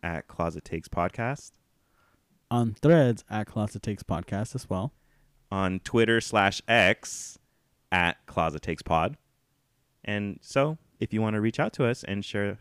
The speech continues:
Speaker 1: some of those quotes with us, be happy to hear
Speaker 2: Hit
Speaker 1: that.
Speaker 2: us up on the socials.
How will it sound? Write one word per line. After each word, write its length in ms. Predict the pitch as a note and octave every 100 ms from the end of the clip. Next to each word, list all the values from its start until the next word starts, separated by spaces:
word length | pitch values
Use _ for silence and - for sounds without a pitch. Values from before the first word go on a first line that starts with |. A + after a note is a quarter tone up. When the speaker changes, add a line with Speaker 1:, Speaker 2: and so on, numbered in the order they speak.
| -
Speaker 1:
some 180 | - G2
of 60 |
those 120 | G2
quotes 220 | - F#3 -
with 100 | F#2+
us, 300 | G#2+ - _ _ _ - _
be 100 | A2
happy 260 | G2 G2+ G2+
to 80 | F#2+
hear 140 | G2
Speaker 2:
Hit 100 | F2+
Speaker 1:
that. 60 | C#3+
Speaker 2:
us 80 | C#3
up 160 | C3+
on 100 | C3
the 80 | C3
socials. 480 | B2+ A#2+ - G#2 G#2+